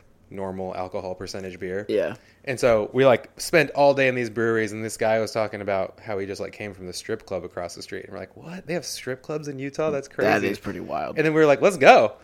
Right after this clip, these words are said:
Speaker 1: And then so, like, me and this guy and my friend, like, all go to this strip club across the street, and we walk in, and we're sitting there, and all of the girls have, like, pasties.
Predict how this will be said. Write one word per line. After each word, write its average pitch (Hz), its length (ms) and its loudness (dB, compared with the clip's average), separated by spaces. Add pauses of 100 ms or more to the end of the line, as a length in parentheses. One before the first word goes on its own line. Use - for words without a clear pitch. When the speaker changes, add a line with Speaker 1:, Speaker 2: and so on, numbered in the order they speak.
(180)
Speaker 1:
And 135 140 -2
then 139 180 0
so, 139 120 -2
like, 120 200 2
me 127 200 -2
and 127 120 -2
this 113 120 -6
guy 110 300 2
and 104 340 -6
my 113 180 -8
friend, 113 320 -4
like, 101 160 -6
all 107 140 -2
go 101 240 -2
to 104 60 -6
this 104 160 -4
strip 101 200 -8
club 101 180 -4
across 110 300 -4
the 123 80 -10
street, 131 320 -4 (180)
and 127 100 -14
we - 60 -10
walk 110 300 -8
in, 104 140 -6
and 110 100 -12
we're - 100 -6
sitting 117 300 -8
there, 113 200 -6
and 98 120 -12 (440)
all 110 200 -4
of 104 120 -6
the 101 80 -8
girls 101 280 -2
have, 98 160 -6
like, 87 220 -8
pasties. - 680 -10